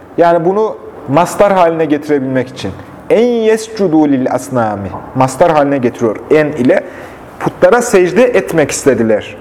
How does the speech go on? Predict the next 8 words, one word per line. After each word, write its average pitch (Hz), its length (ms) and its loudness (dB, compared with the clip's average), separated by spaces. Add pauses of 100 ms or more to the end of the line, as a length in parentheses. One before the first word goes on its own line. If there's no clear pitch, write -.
insanlar. 110 600 -2 (220)
Yani 180 220 2
eraden 180 640 2
nasu, 220 380 -4
insanlar 202 480 0
istediler. 165 440 0
Neyi 240 200 0
istemişler? 180 540 0